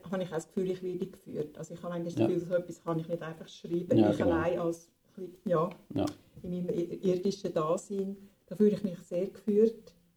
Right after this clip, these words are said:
Speaker 1: Schön, dass dich das so angesprochen hat. Ähm, ja, also es geht ums Geistige.
Speaker 2: Ja.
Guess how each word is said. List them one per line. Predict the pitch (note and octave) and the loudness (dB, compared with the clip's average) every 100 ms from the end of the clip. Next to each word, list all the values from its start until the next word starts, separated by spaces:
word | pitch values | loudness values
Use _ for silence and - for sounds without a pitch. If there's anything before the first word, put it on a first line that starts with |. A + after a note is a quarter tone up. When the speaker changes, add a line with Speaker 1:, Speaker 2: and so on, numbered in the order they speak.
| _ _ _ _ _ _ | _ _ _ _ _ _
Speaker 1:
Schön, | - F#3 G#3+ | -2 4 4
dass | G3 | 2
dich | G#3 - | -4 -10
das | F#3+ F3+ - | -10 -12 -6
so | F3 E3 - - _ | -2 -2 -4 -14 _
angesprochen | F3+ G#3 - - A#3 B3 - C#4+ | -2 -2 -4 4 4 4 0 -2
hat. | A3+ B3+ - - _ _ _ _ _ | 2 2 -2 -18 _ _ _ _ _
Ähm, | F#3 F3 F3 F3 - - _ _ _ _ _ - | -4 -2 -2 -4 -10 -20 _ _ _ _ _ 0
ja, | G3+ A#3 C#4+ | 6 6 6
also | A#3 A#3 | 4 2
es | A3+ | 2
geht | G#3+ G#3+ | 4 4
ums | G#3+ F#3+ - | 4 0 -6
Geistige. | E3 F#3 C4 - D4 G3+ D#3+ - | 0 2 0 -4 -4 -4 -4 -2
Speaker 2:
Ja. | - A#2 | 2 2